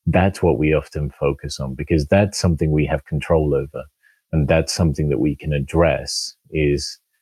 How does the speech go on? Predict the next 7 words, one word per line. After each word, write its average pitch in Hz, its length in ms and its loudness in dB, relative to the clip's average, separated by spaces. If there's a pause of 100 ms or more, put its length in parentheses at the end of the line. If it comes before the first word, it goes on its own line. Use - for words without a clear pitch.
(300)
those 78 260 4
environments 78 1040 2 (220)
and, 80 240 -2
and 76 240 2
making 78 440 2
them 76 120 2
more 76 500 2